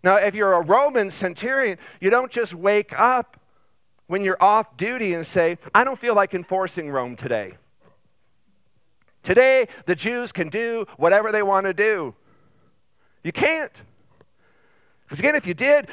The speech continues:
the person who came out of themselves, who delegated authority to you, has been thwarted. They're frustrated. If you do not represent the mind, the will,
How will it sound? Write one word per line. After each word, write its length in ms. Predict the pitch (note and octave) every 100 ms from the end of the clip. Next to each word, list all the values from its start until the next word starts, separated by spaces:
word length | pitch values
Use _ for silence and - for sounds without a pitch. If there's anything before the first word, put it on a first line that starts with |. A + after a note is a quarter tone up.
| -
the 80 | F3
person 340 | A#3+ C4+ B3
who 120 | A3
came 280 | - F#3 F3
out 280 | G3 C#4 D4
of 140 | B3+
themselves, 600 | F#3+ E3+ - D#3+ D#3 E3
who 120 | F#3+
delegated 800 | D#3+ F#3+ D4 D#4 A#3 A3 G3 G3 - -
authority 600 | F3+ - G#3+ G#3+ F3+ E3
to 360 | - - D#4 D4+
you, 460 | A3 C3+ B2+ F3 - - -
has 180 | G3
been 300 | - F#3+ F#3+ - _
thwarted. 760 | - F#3 B3 C#4 C4 D3+ G#2+ - -
They're 220 | F3+ E3 -
frustrated. 960 | - A3+ B3 - - G#3 F3+ C#3+ G#2+ - - _ _ _ _ _ _ _ _ _ _ _ _ _ _ _ _ _
If 140 | C3+
you 100 | D#3
do 220 | - F3 A3+
not 240 | G#3+ -
represent 520 | F3 F#3 F3+ E3+ E3+
the 100 | D3
mind, 320 | C#3+ D#3 E3+ D#3
the 60 |
will, 460 | C#3+ D#3 D#3 D#3